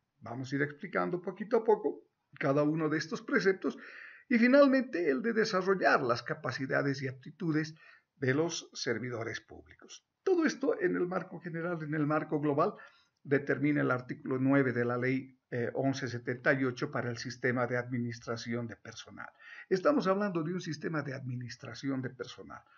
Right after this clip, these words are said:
No estamos hablando de un sistema solo de control de personal.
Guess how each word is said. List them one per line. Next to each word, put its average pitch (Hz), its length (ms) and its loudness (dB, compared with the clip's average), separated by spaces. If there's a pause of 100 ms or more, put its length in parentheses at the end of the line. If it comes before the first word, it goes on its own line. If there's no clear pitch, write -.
(300)
No 131 100 4
estamos 123 400 -2
hablando 151 440 0 (260)
de 143 140 0
un 135 80 2
sistema 135 460 -2
solo 208 460 0 (120)
de - 140 -8
control 120 460 -2
de 101 80 -10
personal. - 500 -16